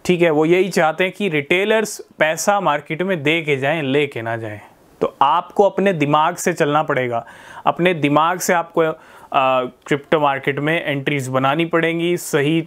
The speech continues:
टाइम तक वेट भी करना पड़ेगा। तो शिबा इनू एक रुपया हिट कर सकता है या नहीं कर सकता? बिल्कुल कर सकता है। शिबा इनू की रैली जब भी आती है तो एक छोटी मोटी रैली नहीं होती, वो बड़ी रैली होती है। जब बुल सीजन, एक्चुअल वाला जो बुल रन है ना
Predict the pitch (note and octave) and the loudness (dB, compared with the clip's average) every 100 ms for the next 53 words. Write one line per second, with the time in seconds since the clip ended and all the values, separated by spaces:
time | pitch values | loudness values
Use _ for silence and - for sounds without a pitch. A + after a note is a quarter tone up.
0 | - D3+ D3+ C#3+ C#3+ B2+ C#3 C#3 B2 A2 | 0 -2 0 -2 -2 2 0 0 -2 0
1 | E3+ D#3+ C3 B2 A2+ A2+ A2+ A#2+ - - | 0 2 0 -2 -4 -4 -2 -2 -2 0
2 | G#3+ B3 B3 A#3+ A#3+ A#3 A3+ G#3 G#3+ - | 2 2 2 2 2 0 2 2 -2 0
3 | G3 - F#3 - F#3+ F3 F3+ E3+ D#3+ C#3 | -2 -2 -6 0 0 0 -2 -2 -4 -4
4 | - A#2 - C3 F3+ F#3+ A3 G3 F3 E3 | -6 -8 -6 -2 0 2 0 2 0 0
5 | C#3 - A#2+ - _ _ - - - - | -2 -2 -2 -4 _ _ -20 -20 -20 -20
6 | - - - G#3+ G#3 A#3+ A#3 A3 A#3 F#3+ | -18 -6 0 2 4 4 2 0 2 2
7 | E3 F3+ G#3 A3 G#3+ _ _ - C#3 C#3 | 2 2 2 0 -4 _ _ -8 -4 0
8 | F#3+ F3+ A3 G#3+ G3 F#3 G3+ G3 G3+ F3 | 0 2 2 2 0 0 0 2 0 -2
9 | - F#3 G#3 F#3 F3 F#3 E3 E3 E3+ E3 | -2 -2 0 -2 0 0 0 0 -2 -2
10 | D#3+ C#3+ E3+ D3+ C3+ C#3+ D3+ C#3+ C3+ B2+ | -4 -2 -2 -2 0 0 2 0 0 -2
11 | D3 D3+ D#3 C3 E3 F#3+ - F3+ F#3 F#3+ | -2 0 0 2 0 0 0 0 2 0
12 | - - E3+ - - A#3 A3 G3+ G#3 F#3 | -4 -2 -2 -2 0 2 4 2 2 0
13 | D#3 E3+ F#3+ F#3+ F3+ D3 F3+ | 0 0 2 0 0 0 -2